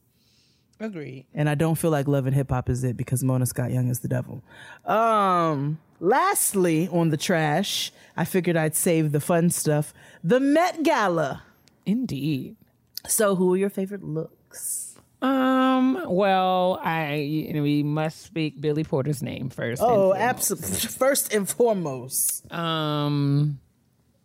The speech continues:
Speaker 1: I, I got a kick out of, uh, Sierra. I thought she looked really pretty. Um, and I also got a kick out of Janelle Monáe.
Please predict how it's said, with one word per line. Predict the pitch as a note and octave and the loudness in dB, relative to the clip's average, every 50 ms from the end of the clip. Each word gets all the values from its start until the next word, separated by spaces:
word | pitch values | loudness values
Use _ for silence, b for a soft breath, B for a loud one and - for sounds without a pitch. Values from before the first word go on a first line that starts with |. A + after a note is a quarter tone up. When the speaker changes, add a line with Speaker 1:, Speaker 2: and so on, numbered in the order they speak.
| _ _ _ _ - - _ - | _ _ _ _ -14 -12 _ -4
Speaker 1:
I, | D3 D3+ D#3 D#3+ - - | -4 -2 0 -2 -2 -2
I | - D#3+ F3 | -4 -4 -2
got | E3+ F#3+ F3+ | -2 -2 -2
a | F#3 F#3+ | -2 -2
kick | - G3+ F#3 - | -2 -2 -2 -2
out | E3+ D#3+ D#3+ D#3+ | -2 0 0 0
of, | D#3 D3+ D3 D3 D3 D3 D3 - - | 0 0 2 2 0 0 -2 -4 -4
uh, | - C#3+ C#3+ C#3 C3+ C3+ C3 C3 C3 | -4 -2 0 0 0 0 0 0 0
Sierra. | C3+ - - D#3 D3 C3 B2 B2 C3 E3+ G#3+ A3+ - _ _ b b b b b b b | -2 -2 0 0 0 0 0 0 0 0 -2 -2 -6 _ _ b b b b b b b
I | D#3 D#3 | -4 -2
thought | - D3+ D3+ | -2 -2 -2
she | - - E3+ | 0 -2 -2
looked | E3 D#3+ - - | -2 -2 -2 -2
really | C#3+ C#3+ C#3 C3+ C#3 | 0 0 0 0 0
pretty. | - C#3+ B2+ B2+ C#3 F3 G#3 G#3 - - _ _ b b b b b b b b b - | 0 -2 0 0 0 0 0 -2 -4 -14 _ _ b b b b b b b b b -6
Um, | D3 C#3+ C#3 C3+ C3 B2+ B2+ B2+ B2+ B2 B2 A#2+ A2+ - _ _ _ - - | -4 -2 -2 0 -2 -2 -2 -4 -4 -4 -6 -6 -8 -10 _ _ _ -8 -4
and | D#3 D3 C#3+ C#3+ C#3+ C#3 C#3 C3+ C3+ C3+ C3 | -2 -2 0 0 0 0 0 -2 -2 -2 -4
I | - - B2+ C3 | -4 -4 -6 -4
also | C#3+ C#3 C#3+ D#3 - - F3+ | -4 -4 -4 -4 -2 -2 -2
got | D#3+ D#3+ D3 C#3+ C#3+ | 0 0 0 0 -2
a | D3 | -4
kick | - - D#3 D3 - - | -2 -2 -2 -2 -4 -4
out | - C3+ C3 C3+ - - | -4 -2 -2 -2 -2 -2
of | C3+ C3+ B2+ B2+ B2+ B2+ | -2 -2 -2 -2 -4 -4
Janelle | B2+ C3+ C3 C3 B2+ B2 | -4 -4 -4 -4 -4 -4
Monáe. | B2+ C3 B2 A#2 - - - D3+ | -4 -4 -6 -8 -10 -14 -16 -18